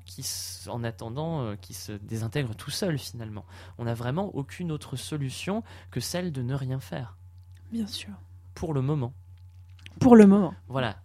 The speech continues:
Speaker 1: Ça n-, ça n'interdit pas, euh, des avancées dans la recherche et le développement. Euh, c'est un problème actuel, mais pour l'instant, on n'a vraiment, euh, pas de piste sérieuse, euh,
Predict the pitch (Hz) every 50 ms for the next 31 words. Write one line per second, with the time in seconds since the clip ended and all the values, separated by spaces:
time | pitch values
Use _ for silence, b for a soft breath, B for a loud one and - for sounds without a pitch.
0 | - - - - 131 113 113 110 113 117 117 123 120 - - 143 139 139 135 -
1 | 151 139 135 131 123 123 - - 143 160 175 185 185 156 127 120 113 120 135 135
2 | 131 131 127 120 120 117 113 - - - 151 156 165 165 143 139 131 127 127 120
3 | 113 120 113 - - - 135 - - - 131 123 123 120 123 123 117 117 110 107
4 | 92 92 - 123 139 170 185 180 b b b b b b b - 113 113 110 107
5 | - - 120 117 117 113 - - 123 117 120 127 131 131 123 110 110 107 - -
6 | - 123 - - - - 151 170 185 196 170 131 - - 123 123 120 120 - -
7 | 180 190 202 170 143 131 113 107 110 110 113 127 147 165 170 151 120 101 98 b
8 | b b b b b b b b - 135 135 127 127 120 - - 143 - - -
9 | 123 117 - - - - 135 120 117 117 120 131 139 143 151 139 - - 101